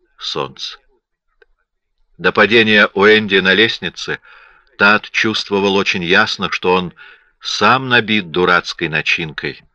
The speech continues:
которая поджидает какого-либо злонамеренного убийцу,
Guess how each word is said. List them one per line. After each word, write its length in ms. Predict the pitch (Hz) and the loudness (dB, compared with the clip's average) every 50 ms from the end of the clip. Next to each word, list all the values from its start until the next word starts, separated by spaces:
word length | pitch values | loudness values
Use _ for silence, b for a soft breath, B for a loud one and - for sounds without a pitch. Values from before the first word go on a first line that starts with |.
| _ _ _ _ _ _ _ _ _ | _ _ _ _ _ _ _ _ _
которая 400 | - 82 80 - 95 95 98 95 | -8 -6 -2 0 2 2 2 2
поджидает 580 | - 110 95 82 87 98 92 107 107 107 104 - | 2 0 -2 0 0 2 4 6 6 6 4 2
какого-либо 720 | - 98 90 - 107 95 92 95 95 92 80 87 85 82 - b b b b | 0 -2 -2 0 -2 -2 0 0 -2 -2 0 0 -2 -2 -4 b b b b
злонамеренного 800 | - - 76 82 87 90 92 92 87 87 82 78 78 78 78 | -14 -10 -6 -2 -2 0 0 0 0 -2 -2 -6 -6 -4 -4
убийцу, 600 | 82 80 76 73 110 117 113 - - - 85 - | -4 -6 -4 -6 -6 -6 -6 -8 -12 -12 -12 -12